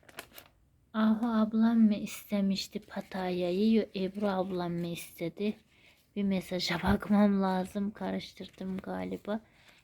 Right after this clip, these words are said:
Bir Pataya'yı da istemişti. Buraya koymuşum. Ee, Ahu ablacığım, e, sen de iyi günlerde, sağlıklı günlerde büyüt çiçeklerini. Buradan sevgilerimi, kucak dolu,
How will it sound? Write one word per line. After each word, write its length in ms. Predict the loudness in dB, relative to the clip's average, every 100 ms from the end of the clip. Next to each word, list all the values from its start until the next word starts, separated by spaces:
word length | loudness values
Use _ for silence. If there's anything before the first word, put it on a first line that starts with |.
| _ -14
Bir 80 | -12
Pataya'yı 800 | -10 -12 -8 -8 -6 -6 -8 -10
da 60 |
istemişti. 1080 | -12 -14 -14 -12 -10 -8 -10 -12 -8 -8 -8 -16 -14 -14 -16 _ _ _ _ -10
Buraya 300 | -6 -6 -8
koymuşum. 880 | -10 -8 -6 -8 -12 -8 -2 -2 -2 _ _ _ _ _ _ _ _ _ _ _ _ _ _ _ -4
Ee, 160 | -2
Ahu 420 | -2 0 0 4 4
ablacığım, 880 | 4 4 2 0 0 4 6 4 0 -12 -8
e, 320 | -4 -2 -2 -2
sen 340 | 2 2 2
de 120 | 0
iyi 260 | 2 2 2
günlerde, 540 | 0 -4 -4 -6 -8
sağlıklı 600 | -8 -4 -2 -2 -4 -8
günlerde 640 | -6 -6 -6 -6 -8 -12 -6
büyüt 300 | -4 -4 -6
çiçeklerini. 840 | -12 -4 -4 -2 -2 -2 0 -2
Buradan 360 | -4 -8 -10 -12
sevgilerimi, 1200 | -10 -8 -8 -8 -10 -10 -10 -8 -4 -4 -4 -12 _ -20 _ _
kucak 500 | _ -6 -6 -6 -10
dolu, 560 | -8 -6 -4 -4 -4